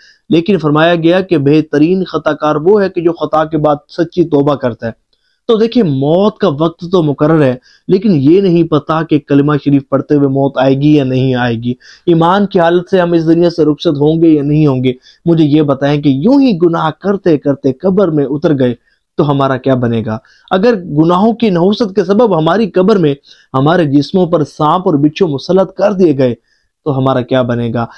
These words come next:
अगर गुनाह करते करते यूं ही कब्र में उतर गए और हमारी कब्र को अंगारों से भर दिया गया, तो हमारा क्या बनेगा? यकीनन हम बर्बाद हो जाएंगे,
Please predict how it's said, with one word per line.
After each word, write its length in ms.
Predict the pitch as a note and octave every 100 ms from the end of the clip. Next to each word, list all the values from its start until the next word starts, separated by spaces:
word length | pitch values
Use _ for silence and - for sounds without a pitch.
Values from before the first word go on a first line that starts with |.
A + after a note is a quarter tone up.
| - -
अगर 260 | F#3 B3 F3+
गुनाह 340 | C#3+ D#3 F#3+ G3+
करते 340 | A3+ G#3+ A#3+
करते 280 | G#3+ G#3 A3+
यूं 180 | G3 A#3
ही 60 |
कब्र 280 | A#3 G#3 B3
में 100 | A3
उतर 220 | G3+ -
गए 220 | F#3 D#3 C#3 _ _ -
और 120 | E3
हमारी 340 | D3+ D3+ E3+
कब्र 360 | D3 D3 D3 D3+
को 180 | D3+ D#3+ - D3+
अंगारों 520 | C#3 B2+ C3 C#3 D#3+
से 160 | D3 C3
भर 320 | A#2+ C3 D3
दिया 220 | C#3+ C3
गया, 220 | B2 C3
तो 120 | C#3
हमारा 280 | A#2 B2 B2+
क्या 180 | A#2 D3
बनेगा? 420 | B2+ C3+ C#3+ D#3 D3+ - - D#3
यकीनन 460 | D#3 D#3 D#3 D#3+
हम 180 | D3 D3
बर्बाद 440 | C#3+ C3+ C#3 C#3+ C#3+
हो 100 | D3
जाएंगे, 420 | D3 D3+ D3+